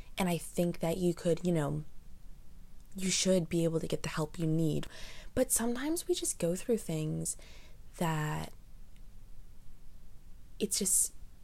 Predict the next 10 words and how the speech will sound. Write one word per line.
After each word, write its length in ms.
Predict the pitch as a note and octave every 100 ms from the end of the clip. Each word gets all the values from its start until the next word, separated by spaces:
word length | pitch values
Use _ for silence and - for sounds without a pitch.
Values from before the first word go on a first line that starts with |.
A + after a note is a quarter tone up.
| - -
we're 160 | E3+ E3
normal 280 | D#3 E3+
people. 440 | G3+ B3 - F#3 E3+ - - - - - - - - - - - - - - - - - - - -
We're 120 | G3+ F#3+
gonna 180 | F#3+
go 180 | F#3+ G#3
through. 420 | G3+ E3+ D#3+ E3 - - - - - - - -
And 340 | G3 G3 F#3+ -
everybody 640 | G3 F#3+ A3 A3+ A3+ A3+
is 400 | A3+ G3+ F#3+ F3+